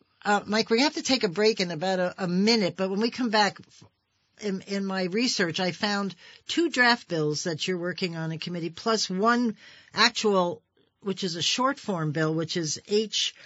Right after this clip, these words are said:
four eighty-seven. And maybe we can talk about them, which each one wants to do. And, and, uh, and I know you mentioned when you, you kind of welcomed your committee back,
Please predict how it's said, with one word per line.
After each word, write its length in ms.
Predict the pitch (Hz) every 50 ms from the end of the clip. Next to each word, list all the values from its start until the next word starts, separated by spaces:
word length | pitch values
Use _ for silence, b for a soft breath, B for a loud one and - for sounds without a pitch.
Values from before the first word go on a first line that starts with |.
| B B B
four 360 | - - - 220 220 220 220
eighty-seven. 840 | 214 196 208 196 196 180 180 170 160 - - 214 202 185 175 165 160
And 100 | 160 165
maybe 260 | 185 208 226 247 277
we 180 | 240 220 233 214
can 180 | - 214 208
talk 340 | 185 - - 220 214 196 -
about 280 | 196 175 180 170 165 -
them, 240 | 190 175 175 175 180
which 220 | 185 180 - -
each 220 | 233 226 - -
one 220 | - 214 202 196 190
wants 320 | 185 190 196 202 - -
to 140 | - - 185
do. 340 | 160 180 180 185 185 185 185 B B B B B B B B
And, 340 | - 185 190 185 180 185 185 -
and, 300 | 185 180 170 165 170 165
uh, 320 | 165 165 160 160 160 160 165 156 -
and 140 | - 190 208
I 80 | 208 214
know 140 | 226 277 311
you 180 | 285 262 262
mentioned 480 | 233 226 247 269 277 - - 240 233 202
when 160 | 214 214 208
you, 200 | 208 214 202 190 190
you 120 | - 185 175
kind 240 | - 220 226 208
of 140 | 196 175 170
welcomed 360 | 180 196 214 202 - 214 185
your 100 | 170 185
committee 360 | 165 - - 208 202 190 180 180
back, 400 | 156 190 202 214 214 _ -